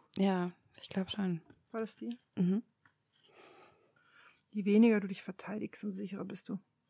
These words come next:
Speaker 1: Vorhin hast du die vorgelesen und ich dachte so, "Dazu fällt mir gar nichts ein." <laughs>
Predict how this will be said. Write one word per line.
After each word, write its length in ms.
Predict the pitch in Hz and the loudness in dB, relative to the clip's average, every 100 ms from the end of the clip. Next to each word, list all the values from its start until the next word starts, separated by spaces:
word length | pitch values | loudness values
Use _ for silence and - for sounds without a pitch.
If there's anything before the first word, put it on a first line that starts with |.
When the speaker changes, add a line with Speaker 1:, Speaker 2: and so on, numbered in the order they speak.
| _ _ _ - - | _ _ _ -18 4
Speaker 1:
Vorhin 240 | 202 202 | 10 12
hast 120 | 196 202 | 10 10
du 40 | |
die 100 | 208 | 8
vorgelesen 500 | 214 208 208 202 196 | 8 8 8 8 8
und 80 | 185 | 6
ich 100 | 170 | 8
dachte 260 | 185 - | 4 6
so, 100 | 175 | 8
"Dazu 240 | 175 170 180 | 8 10 8
fällt 240 | - 175 | 8 10
mir 80 | 180 | 10
gar 160 | 170 165 | 10 10
nichts 200 | 170 - | 10 8
ein." 260 | 160 165 180 | 8 8 8
<laughs> 420 | - 285 226 - | 8 6 4 -4